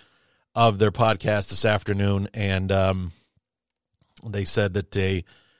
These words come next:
they've reached a million subscribers on their YouTube channel for the New Heights podcast.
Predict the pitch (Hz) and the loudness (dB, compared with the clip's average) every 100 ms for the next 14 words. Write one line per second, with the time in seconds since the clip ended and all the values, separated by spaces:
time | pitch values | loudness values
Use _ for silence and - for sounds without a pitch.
0 | _ 98 101 101 95 107 - - 101 107 | _ -2 0 2 0 0 0 0 2 4
1 | 107 107 - 98 - 107 104 92 85 - | 4 2 -2 -6 -2 2 2 0 -4 -8
2 | 107 101 92 87 104 - 95 - 147 95 | -6 -4 -2 -4 -6 -4 -6 -4 -8 -8
3 | 92 _ _ _ _ - 131 110 95 101 | -12 _ _ _ _ -4 0 2 2 0
4 | 95 98 98 - 107 104 104 90 82 | -2 -4 -6 -6 -6 -6 -6 -6 -8